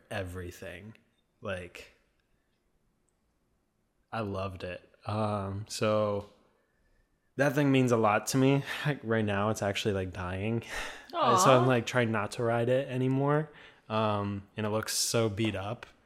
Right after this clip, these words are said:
Speaker 1: It's like seeing, like, your, like, your pet, like, start to dwindle. It's like, "Oh,"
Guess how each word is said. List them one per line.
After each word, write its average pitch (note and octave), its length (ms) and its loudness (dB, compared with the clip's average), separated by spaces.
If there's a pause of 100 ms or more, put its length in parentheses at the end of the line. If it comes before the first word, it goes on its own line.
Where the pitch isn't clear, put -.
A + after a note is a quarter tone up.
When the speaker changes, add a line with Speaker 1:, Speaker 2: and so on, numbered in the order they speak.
(120)
Speaker 1:
It's C3+ 100 0
like F3 160 4
seeing, D3 340 4
like, C3 240 4
your, A2+ 220 0 (200)
like, B2 140 0
your A2+ 200 -4
pet, A2 500 -4 (400)
like, G2 300 -8 (240)
start A2+ 300 -4
to A#2 60 -4
dwindle. F#2+ 520 -6
It's F#2 200 -14
like, F#2+ 320 -12
"Oh," C#3 460 -12